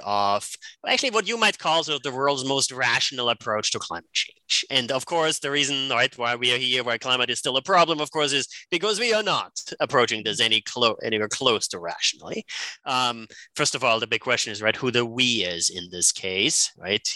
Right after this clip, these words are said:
You and I might come up with the most rational thing to do here, but of course, you know, that's not how the world runs, turns out. Um, but in this world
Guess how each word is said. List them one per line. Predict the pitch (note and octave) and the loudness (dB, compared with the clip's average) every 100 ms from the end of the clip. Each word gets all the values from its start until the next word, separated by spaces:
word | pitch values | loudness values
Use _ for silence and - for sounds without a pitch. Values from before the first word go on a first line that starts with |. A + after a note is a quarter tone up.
| - | -2
You | A2+ | 0
and | G#2+ G2 | 0 2
I | G2+ G#2 | 2 0
might | G2 F#2 - | 0 -4 -2
come | G2+ | 0
up | G2 F#2 | 0 0
with | F#2 | -2
the | A2 | 0
most | F#2+ G2 - | 0 0 0
rational | G2 F#2 - F2+ F#2 | 0 2 0 0 -4
thing | G#2 F2+ F#2+ | -4 -4 -6
to | |
do | F2+ G2+ G#2 | -2 0 0
here, | F#2 F2 G2 | -2 0 2
but | F#2+ F2 | 2 0
of | - | -2
course, | - F#2 F2+ - - - - - _ | -2 -2 0 2 2 0 -10 -12 _
you | - | -6
know, | F2 - _ | -6 -8 _
that's | - - - - | -4 0 0 2
not | F2+ F2 - | 0 0 0
how | F2 | 0
the | F2+ F2+ | 2 0
world | E2+ D#2+ E2 | 0 0 -2
runs, | E2 D#2 D#2 - - | -2 -2 0 2 2
turns | - - - | -2 -4 -2
out. | - - - - - - - - | -2 -2 -2 -2 -2 -4 -4 0
Um, | B2+ A#2+ - - - | 2 2 -4 -2 4
but | G3+ | 4
in | C#4 B3+ C#4+ | 2 -2 0
this | C#4 C#4 - | 0 0 0
world | G#2+ E2 - | -4 -6 -4